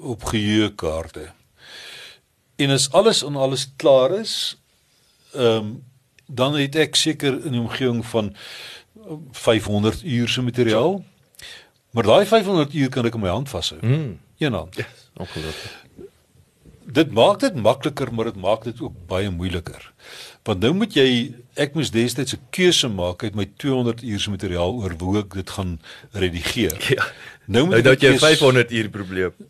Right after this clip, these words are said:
Speaker 1: En, en nou moet ek deur dit alles kyk.
Speaker 2: Mm, mm.
Speaker 1: Ons, eh, laat makliker die kameras net rol en rol en rol en rol en dan hoop ons iets gebeur langs die pad. En partykeer kry jy baie mooi toevallige goeders ook langs die pad.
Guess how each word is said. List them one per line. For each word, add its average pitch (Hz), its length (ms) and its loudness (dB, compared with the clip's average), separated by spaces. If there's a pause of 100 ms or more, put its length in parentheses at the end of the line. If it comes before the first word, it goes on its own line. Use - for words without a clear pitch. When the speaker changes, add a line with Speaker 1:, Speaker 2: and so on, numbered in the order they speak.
Speaker 1:
En, 139 440 -2 (260)
en 147 140 -4
nou 147 160 0
moet 135 180 -2
ek 139 120 -6
deur 147 140 0
dit 151 120 -2
alles 185 260 6
kyk. - 320 -16
Speaker 2:
Mm, 113 80 -8
mm. 92 260 -8 (720)
Speaker 1:
Ons, 151 440 2
eh, 143 100 2 (260)
laat 135 240 -2
makliker 123 380 2
die 151 140 -2
kameras 135 420 0
net 123 140 -4
rol 107 360 0
en 98 60 -2
rol 95 260 0
en 90 120 -6
rol 90 280 -6
en 85 160 -8
rol 113 520 -2
en 92 80 -6
dan 90 540 -6
hoop 95 200 -8
ons 98 120 -6
iets - 140 -8
gebeur 92 280 -8
langs 90 180 -6
die 107 80 -6
pad. 120 220 0
En 143 140 -6
partykeer 151 380 -2
kry 143 120 0
jy 120 80 4
baie 110 180 2
mooi 104 200 -4
toevallige 98 460 -4
goeders - 340 -16
ook 92 80 -16
langs 90 180 -14
die - 80 -16
pad. - 280 -18